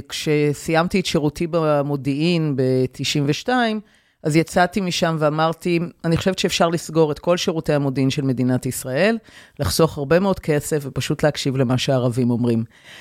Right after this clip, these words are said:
אה, יש להם נטייה מופלאה להגיד מה הם מתכוונים לעשות, להגיד מה הם רוצים לעשות,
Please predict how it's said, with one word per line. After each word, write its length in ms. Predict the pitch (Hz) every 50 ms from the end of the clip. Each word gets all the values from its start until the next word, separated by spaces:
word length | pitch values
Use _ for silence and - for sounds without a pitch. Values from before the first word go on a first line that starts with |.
| - - _ -
אה, 160 | 151 143 135 131
יש 240 | - 147 156 - -
להם 140 | 175 160 160
נטייה 280 | 151 - - 156 151 143
מופלאה 640 | 147 147 - - - 147 143 135 139 151 160 160 165 175 175 - _ _ _ _
להגיד 480 | 135 143 135 139 135 135 131 175 190 175
מה 140 | 180 175 165
הם 80 | 165 170
מתכוונים 460 | 156 - - - 143 139 147 143 143
לעשות, 540 | 143 139 127 - - 147 139 135 131 131 -
להגיד 340 | 123 123 120 120 135 131
מה 120 | 123 127 127
הם 120 | 123 123
רוצים 460 | 127 - 123 - - - 175 180 180
לעשות, 480 | 170 160 151 143 - - 156 147 143 143